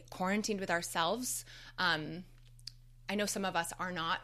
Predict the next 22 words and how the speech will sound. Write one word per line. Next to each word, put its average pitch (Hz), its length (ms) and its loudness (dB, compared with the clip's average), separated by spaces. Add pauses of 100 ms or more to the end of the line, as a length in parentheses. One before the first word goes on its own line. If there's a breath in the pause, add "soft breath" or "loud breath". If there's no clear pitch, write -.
(140)
if 185 100 -8
we're 175 100 -2
essential 170 360 -4
workers, 170 340 -4
but 175 140 -6
a 175 40 -4
lot 180 280 2
of - 80 -8
the - 80 -6
people 208 260 -8
that 208 100 -6
I'm 208 120 -6
speaking 180 340 -8
to 196 140 -10
have 208 340 -4
been, 165 260 0
and 175 320 -6
I 208 180 0
personally 214 480 -4
have 190 280 -8
been. 147 240 -2
And 202 160 0